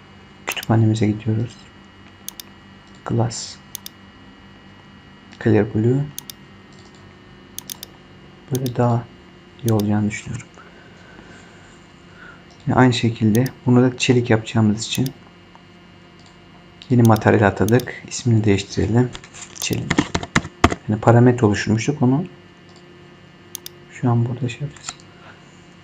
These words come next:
Kütüphaneden çelik ne olsun? Metal. Hmm.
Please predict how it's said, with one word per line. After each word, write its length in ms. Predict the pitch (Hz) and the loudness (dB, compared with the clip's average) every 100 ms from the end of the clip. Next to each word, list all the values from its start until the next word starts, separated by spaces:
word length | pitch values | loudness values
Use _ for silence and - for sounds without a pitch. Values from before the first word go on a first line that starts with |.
| - | -20
Kütüphaneden 680 | - - 120 113 117 127 143 - - - - - | -18 -6 -2 0 0 -2 -6 -12 -18 -18 -20 -10
çelik 520 | - 123 117 - - - - | -2 0 0 -8 -16 -12 -2
ne 160 | 123 | 0
olsun? 240 | 113 - 113 | 0 0 2
Metal. 400 | 113 113 117 131 - - - - - - - - - - - - - - - - - - - - - - - - - 170 175 - 175 - - - - - - - - | 2 0 -2 -2 -12 -20 -18 -18 -18 -20 -20 -20 -20 -20 -20 -20 -20 -20 -20 -20 -20 -20 -20 -20 -20 -20 -20 -20 -20 -20 -20 -20 -20 -20 -20 -20 -20 -20 -20 -20 -8
Hmm. 440 | 120 117 117 117 | -4 -2 -2 -4